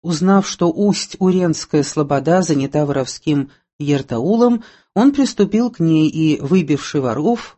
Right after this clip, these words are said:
казнил пленных, заводчика попа села Никитина и других казаков. Двенадцатого ноября князь, построив три моста, перебрался через Барыш и увидал воров.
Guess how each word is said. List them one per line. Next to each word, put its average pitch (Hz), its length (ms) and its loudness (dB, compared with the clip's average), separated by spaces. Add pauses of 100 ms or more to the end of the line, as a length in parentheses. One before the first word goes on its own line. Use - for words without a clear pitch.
(120)
казнил 170 460 2
пленных, 160 680 0 (640)
заводчика 208 600 2
попа 208 360 0
села 175 280 0
Никитина 196 680 0
и 165 40 2
других 139 420 -2
казаков. 139 680 -4 (1500)
Двенадцатого 208 680 4
ноября 196 440 4
князь, 196 360 0
построив 143 560 -2
три 151 180 -2
моста, 165 500 0
перебрался 175 680 -2
через 196 340 2
Барыш 165 560 0
и 196 120 2
увидал 170 440 0
воров. 127 540 -4